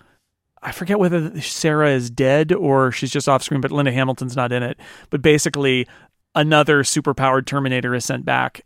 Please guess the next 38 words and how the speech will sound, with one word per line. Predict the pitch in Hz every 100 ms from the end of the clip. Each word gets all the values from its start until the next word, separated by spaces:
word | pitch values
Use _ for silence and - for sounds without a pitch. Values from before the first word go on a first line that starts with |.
| -
and | 139 131 127
they | 120 131
send | 117 139 127
another | 127 127 120
Arnold | 123 120
Schwarzenegger | - 139 123 127 120
model | 120 123 123
back | 120 120 117 -
to, | 135 131 -
to | - 131 127 123 _ _ _ -
protect | 127 131 -
him | 117 113
again, | 113 120 123
and | 147
they | 147
just | 135 -
do | 139
it | 127
again. | 110 110 104 147 - - - - -
And | 151
the | 151
idea | 147 151 147
is, | 131
no, | 160
it | 135
didn't | 151 143 147
work. | 131 117 113 - - _ _ _ _ -
There | 139
are | 135 131
still | - 170 151 147
things, | - 151 139 139 -
you | 196 185 185
know, | 151 - - -
they | 147 151
are | 156
still | 143 - 170 156
finding | - 151 147 147
ways | 135 131 127 127 127 117